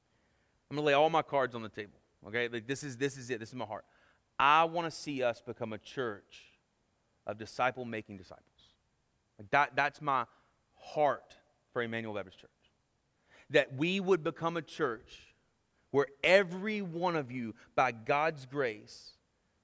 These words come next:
will be a reproducing Christian this year. Like, I want that to be the reality of our church. And I want you to commit to it today. Say, "Pastor, what are you asking me to do?" Remember what I said last week.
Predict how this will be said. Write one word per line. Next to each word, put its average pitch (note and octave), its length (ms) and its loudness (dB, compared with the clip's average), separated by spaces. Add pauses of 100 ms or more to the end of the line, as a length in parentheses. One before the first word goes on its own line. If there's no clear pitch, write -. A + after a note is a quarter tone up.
(240)
will A#2 100 -4
be C3+ 220 0
a B2 60 -2
reproducing B2+ 800 -6
Christian G#2 600 -10 (420)
this G#2 280 -10
year. B1+ 120 -20 (600)
Like, G#2+ 160 0
I - 20 2
want C#3 300 -2
that C#3+ 260 4
to C#3 80 -10
be A#2+ 120 -6
the A#2+ 100 -4
reality A2 520 0
of F#2+ 80 -12
our F2+ 100 -12
church. - 180 -20 (1300)
And B2+ 100 0
I C#3+ 40 2
want D3+ 260 0
you D#3 60 -6
to C#3+ 60 -2
commit D3 500 -2
to C3 180 -4
it A2+ 160 -6 (400)
today. G#2 240 -10 (1800)
Say, D#3 120 -2
"Pastor, E3+ 240 2
what F#3 120 2
are G3+ 40 -2
you F#3 60 0
asking F3 340 2
me D#3+ 80 -4
to D3 80 -4
do?" B2+ 220 -8 (1500)
Remember C#3 180 -2
what D#3+ 120 6
I - 20 2
said D3 180 -2
last B2+ 260 0
week. G#2+ 120 -12